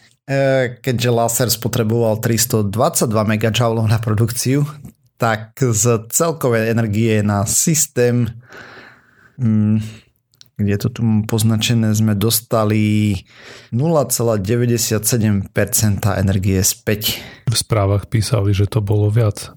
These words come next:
Speaker 2: tak prečo hovoríš menej?
Speaker 1: V princípe o päťdesiatštyri percent viac to vyprodukovalo, ale už iba z tej energie, ktorú vyprodukovali lasery. Ale lasery niečo spotrebujú a to niečo bolo tristo dvadsaťdva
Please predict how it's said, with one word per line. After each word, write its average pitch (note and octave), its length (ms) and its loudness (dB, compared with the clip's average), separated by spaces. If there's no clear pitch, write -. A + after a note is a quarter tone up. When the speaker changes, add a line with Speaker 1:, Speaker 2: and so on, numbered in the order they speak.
Speaker 2:
tak - 160 -18
prečo A2+ 400 0
hovoríš A2+ 320 4
menej? G#2 480 2
Speaker 1:
V - 180 -14
princípe D3 640 0
o C3+ 80 -6
päťdesiatštyri C3+ 560 0
percent B2+ 320 0
viac A#2 240 2
to A2+ 160 0
vyprodukovalo, A2 640 0
ale G#2+ 240 0
už A2 240 0
iba G#2+ 160 0
z G#2 120 -2
tej A2+ 80 2
energie, G#2 320 0
ktorú G2+ 400 0
vyprodukovali G2+ 560 -2
lasery. F#2+ 480 0
Ale G2 320 0
lasery G2 640 0
niečo G2 240 0
spotrebujú G#2+ 560 -2
a - 160 -2
to - 80 -2
niečo G#2+ 400 2
bolo G2+ 240 0
tristo G#2 320 0
dvadsaťdva G2+ 400 2